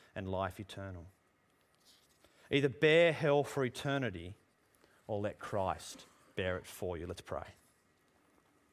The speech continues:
Father, we want to recognize that you're a good and gracious God who is good and just, and you do not tolerate or you're not indifferent to any of our wickedness or any of our evil.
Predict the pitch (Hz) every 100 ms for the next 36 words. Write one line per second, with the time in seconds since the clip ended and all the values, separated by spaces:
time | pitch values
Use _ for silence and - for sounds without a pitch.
0 | _ _ - _ _ - - _ _ _
1 | _ _ _ _ _ _ _ _ _ _
2 | _ _ _ _ _ _ - - _ _
3 | _ _ _ - _ 127 131 127 123 120
4 | 120 120 117 113 107 90 104 95 113 110
5 | 110 101 95 92 98 98 - 95 - 98
6 | 95 98 98 101 85 - 110 104 98 87
7 | 98 98 - 101 104 101 107 98 - -
8 | 107 104 101 98 92 98 104 110 107 101
9 | 90 110 113 98 101 98 127 104 95 -
10 | 120 117 104 98 104 95 95 92 90 90
11 | 85 80 62